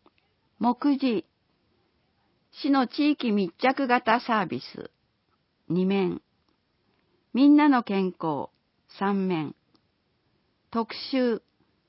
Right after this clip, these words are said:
ワクワク公園ガイド、四面。災害用井戸設置、五面。座間インフォメーション、六面、七面。市内の桜祭り、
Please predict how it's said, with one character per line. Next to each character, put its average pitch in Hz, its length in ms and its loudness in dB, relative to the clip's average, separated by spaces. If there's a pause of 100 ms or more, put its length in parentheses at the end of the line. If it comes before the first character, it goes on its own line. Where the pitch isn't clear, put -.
(100)
ワ 220 140 2
ク 277 140 -4
ワ 285 120 4
ク 302 160 -4
公 277 240 4
園 254 220 2
ガ 247 160 0
イ 196 100 -4
ド、 - 240 -6 (720)
四 254 360 2
面。 214 360 -2 (1000)
災 294 220 6
害 294 320 6
用 277 160 4
井 262 140 2
戸 240 240 2
設 165 240 -4 (120)
置、 143 220 -6 (320)
五 196 160 -2
面。 190 340 0 (880)
座 240 160 6
間 262 180 6
イ 269 120 4
ン 269 60 2
フ 262 100 2
ォ 269 60 6
メ 269 200 4
ー - 40 -4
シ - 160 -8
ョ 147 60 -6
ン、 - 120 -10 (800)
六 202 280 -2
面、 220 320 0
七 190 280 0
面。 165 280 -4 (1300)
市 - 180 0
内 277 240 6
の 208 140 0
桜 254 380 -2
祭 247 340 -2
り、 139 200 -8